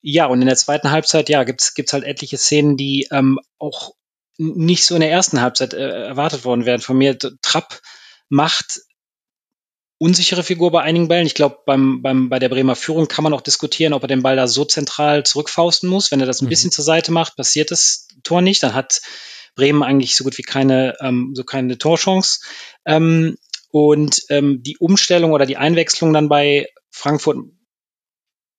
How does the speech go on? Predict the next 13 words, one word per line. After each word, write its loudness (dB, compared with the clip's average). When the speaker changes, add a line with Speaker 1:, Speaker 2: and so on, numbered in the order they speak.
Speaker 1:
machen 0
es -4
dann 0
so, 2
dass, 0
dass 0
schon, -4
ah, -8
natürlich -10
auch -18
die -10
rote -8
Karte 0